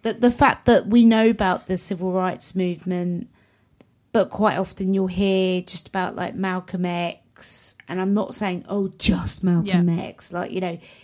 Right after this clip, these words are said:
Speaker 1: he, he was obviously a very important person, but the point is, I don't think you hear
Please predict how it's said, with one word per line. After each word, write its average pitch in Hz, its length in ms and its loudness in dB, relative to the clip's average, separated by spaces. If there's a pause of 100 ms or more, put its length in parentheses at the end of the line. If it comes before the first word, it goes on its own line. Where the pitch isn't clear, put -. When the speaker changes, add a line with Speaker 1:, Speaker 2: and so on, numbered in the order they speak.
Speaker 1:
he, 220 300 0
he 190 600 -4
was 185 200 -6
obviously 190 340 -2
a 185 40 -4
very 208 360 8
important 214 480 4
person, 208 760 2 (200)
but - 640 2 (220)
the 214 100 -2
point 208 340 0
is, 180 360 -4
I 190 100 -2
don't 208 360 0
think - 380 -10
you 208 100 -4
hear 190 580 -2